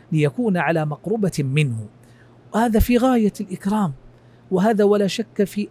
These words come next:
أعظم صور التفقد للأصحاب وللسادات منهم والنخبة والصفوة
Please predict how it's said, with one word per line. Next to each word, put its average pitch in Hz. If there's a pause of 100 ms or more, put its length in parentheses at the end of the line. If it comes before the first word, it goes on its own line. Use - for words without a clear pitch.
أعظم 208
صور 196
التفقد 180
للأصحاب 170 (440)
وللسادات 175
منهم 175 (400)
والنخبة 170
والصفوة 175